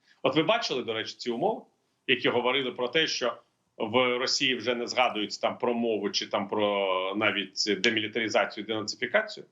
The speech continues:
але вимагають від України репарації за зруйноване майно Донбасу. Уявіть собі, що ми підписуємо мирну угоду, в якій підкреслюється, що країна, Україна буде наступні там двадцять п'ять чи тридцять років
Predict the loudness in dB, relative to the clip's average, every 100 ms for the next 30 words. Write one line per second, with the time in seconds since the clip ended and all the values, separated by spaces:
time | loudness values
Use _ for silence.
0 | _ _ 2 4 4 0 2 2 0 -4
1 | -6 -6 -4 0 0 2 0 0 2 2
2 | 2 -2 -6 -8 -10 _ _ _ _ _
3 | _ _ _ _ _ _ _ _ -4 2
4 | 2 2 0 0 0 0 0 -2 -4 -6
5 | _ -2 2 2 0 -4 -6 -6 -4 -4
6 | -6 -16 _ _ _ _ _ _ _ _
7 | 0 2 2 -2 -6 -10 -8 -8 -8 -8
8 | -10 -8 -8 -6 -4 -4 -4 -4 0 2
9 | 2 0 -2 -4 -2 0 0 0 -4 -4
10 | -6 0 0 2 0 -4 _ 0 4 2
11 | 2 -2 -6 -8 -14 _ _ _ 2 2
12 | 2 -2 -6 -12 -8 -6 -6 -4 0 0
13 | 0 -8 -4 -4 -2 -8 -6 -4 -4 -10
14 | -6 -6 -8 -14